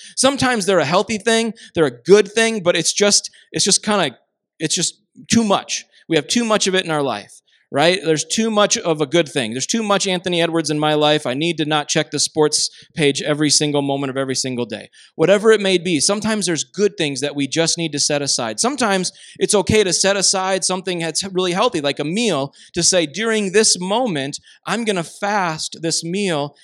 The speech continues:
in order to do something different with my life, in order to incorporate a new habit, a new thing." And so sometimes you'll see people set aside a lunch or set aside a dinner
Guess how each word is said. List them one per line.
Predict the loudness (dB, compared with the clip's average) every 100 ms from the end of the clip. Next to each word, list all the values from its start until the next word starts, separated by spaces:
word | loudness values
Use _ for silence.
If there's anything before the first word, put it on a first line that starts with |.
| _
in | -6 -4 -6 -4
order | 2 2 2 0 0
to | -4
do | -6 -4
something | -2 -4 -6 -6 -8 -10
different | -6 -4 -4 -6
with | -8 -6
my | -6 -6
life, | -8 -10 -16 _ _ -16 -6
in | -2
order | -2 -2
to | -4 -8
incorporate | -10 -10 -10 -6 -6 -6
a | -8
new | -6 -6 -6
habit, | -6 -8 -8 -10 -10
a |
new | -8 -4 -4 -6
thing." | -6 -4 -4 -8 -14 -20 -20 -10
And | -6 0
so | 2
sometimes | 2 0 -2 -4 -2
you'll | 0
see | 0 -2
people | -4 -4 -2
set | 0 2
aside | 2 2 0 0
a | 0
lunch | 0 0 0 -4
or |
set | -4 -2
aside | -2 2 2 2
a |
dinner | 2 0 0